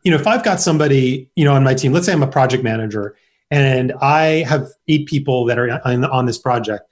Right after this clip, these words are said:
and there's one person who's always, every time we have a project meeting, they're always trying to kind of, like, push their agenda and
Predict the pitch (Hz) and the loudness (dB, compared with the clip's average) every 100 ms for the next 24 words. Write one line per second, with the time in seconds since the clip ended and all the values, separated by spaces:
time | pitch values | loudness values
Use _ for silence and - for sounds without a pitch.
0 | _ _ 156 160 170 135 151 202 220 214 | _ _ 0 2 2 0 0 2 0 0
1 | 170 147 123 113 131 127 143 170 160 156 | -2 -2 -4 -4 -4 0 2 4 4 2
2 | 147 175 214 185 156 143 127 143 131 127 | 0 0 0 0 0 0 -2 0 0 -2
3 | 127 113 110 110 _ _ - 165 202 196 | -4 -4 -4 -6 _ _ 2 4 4 2
4 | 165 147 139 135 127 131 123 113 113 107 | 0 0 0 0 -4 -4 -6 -4 -4 -4
5 | _ _ _ _ 185 180 175 143 135 131 | _ _ _ _ -2 2 2 2 2 0
6 | 127 127 120 127 120 113 107 | 2 2 2 0 -2 -4 -6